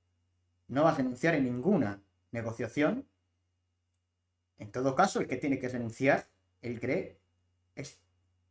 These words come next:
su homónimo, es Zelensky. A todo esto, lo de dominar Kiev,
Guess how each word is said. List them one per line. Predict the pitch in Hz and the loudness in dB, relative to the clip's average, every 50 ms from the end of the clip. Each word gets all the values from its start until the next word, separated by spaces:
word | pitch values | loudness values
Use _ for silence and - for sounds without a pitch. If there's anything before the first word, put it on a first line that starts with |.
| _ _ _ | _ _ _
su | - - 139 131 | -8 -4 -2 -2
homónimo, | 123 127 135 127 123 139 143 151 160 160 156 - | 0 0 0 0 2 0 0 0 -2 -4 -4 -8
es | 123 113 - | -12 -10 -8
Zelensky. | - 117 113 113 104 98 - _ 110 110 - _ _ _ _ _ _ _ _ _ _ _ _ _ _ _ _ _ _ _ _ | -6 -4 -4 -4 -6 -8 -10 _ -14 -14 -14 _ _ _ _ _ _ _ _ _ _ _ _ _ _ _ _ _ _ _ _
A | - - 120 - | -4 -2 -2 2
todo | 202 233 240 226 180 135 | 2 2 4 6 4 4
esto, | 113 113 - - 160 190 254 277 - _ _ _ _ _ _ _ _ _ _ _ _ _ _ _ _ _ _ _ _ _ _ _ _ _ _ _ _ _ _ _ _ _ _ _ _ _ _ _ _ _ _ _ _ _ _ _ _ _ _ _ _ _ _ _ _ _ _ _ _ _ _ _ _ _ _ - - _ _ _ | 2 -2 -4 -2 0 0 0 -2 -8 _ _ _ _ _ _ _ _ _ _ _ _ _ _ _ _ _ _ _ _ _ _ _ _ _ _ _ _ _ _ _ _ _ _ _ _ _ _ _ _ _ _ _ _ _ _ _ _ _ _ _ _ _ _ _ _ _ _ _ _ _ _ _ _ _ _ -20 -20 _ _ _
lo | 123 131 135 139 135 131 | 0 2 4 4 4 4
de | 123 127 | 2 2
dominar | 127 131 127 131 143 156 147 - - | 0 0 0 0 0 0 -2 -2 -2
Kiev, | - 139 131 - - - | -2 0 0 0 -2 -6